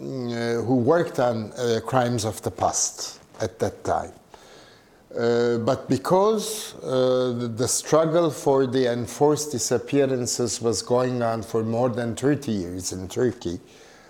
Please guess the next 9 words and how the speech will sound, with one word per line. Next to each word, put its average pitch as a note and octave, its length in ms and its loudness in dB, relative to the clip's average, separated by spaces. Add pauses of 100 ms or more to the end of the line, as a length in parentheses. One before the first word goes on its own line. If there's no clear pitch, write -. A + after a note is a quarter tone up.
(100)
by G#2+ 160 0
the G2+ 100 -4
Saturday A2 600 0
Mothers, A#2+ 680 -2 (480)
most D#3 360 2
of D#3+ 100 2
the D3+ 100 2
people C#3 420 2
knew, C3 460 2